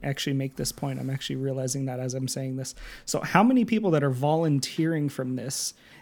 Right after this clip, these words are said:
then realize how much time they're dedicating to it and then decide to go on to one of those paid platforms instead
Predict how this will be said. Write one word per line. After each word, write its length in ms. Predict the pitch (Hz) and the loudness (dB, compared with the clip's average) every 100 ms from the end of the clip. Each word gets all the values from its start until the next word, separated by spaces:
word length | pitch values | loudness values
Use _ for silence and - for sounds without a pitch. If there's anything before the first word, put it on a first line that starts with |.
| - | -8
then 340 | 139 143 185 190 | 2 4 6 4
realize 480 | 165 180 147 139 | 4 4 2 0
how 140 | - 151 | 0 0
much 220 | 160 - | 0 0
time 200 | 147 151 | 0 2
they're 120 | 135 | 2
dedicating 640 | 117 135 147 - 185 196 196 | 0 -2 -2 -2 -2 0 -2
to 200 | 254 262 | -2 0
it 160 | 254 | 0
and 200 | - 147 | 0 0
then 120 | 151 147 | 0 0
decide 340 | 143 151 139 | 0 0 0
to 60 | 139 | -2
go 240 | 135 143 | 0 0
on 260 | 139 147 147 | 0 0 0
to 120 | - | 0
one 160 | 135 139 | -2 -2
of 60 | 135 | -2
those 160 | 131 | -4
paid 300 | - 143 135 | -2 -2 -2
platforms 540 | 143 139 - 147 135 131 | -4 -6 -6 -6 -4 -4
instead 760 | 123 - - 165 151 135 | -4 -4 0 2 2 0